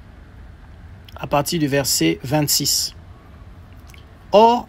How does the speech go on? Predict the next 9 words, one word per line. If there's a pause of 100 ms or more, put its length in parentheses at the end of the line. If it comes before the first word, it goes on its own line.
un
ange
du
Seigneur
parla
à
Philippos
en
disant, «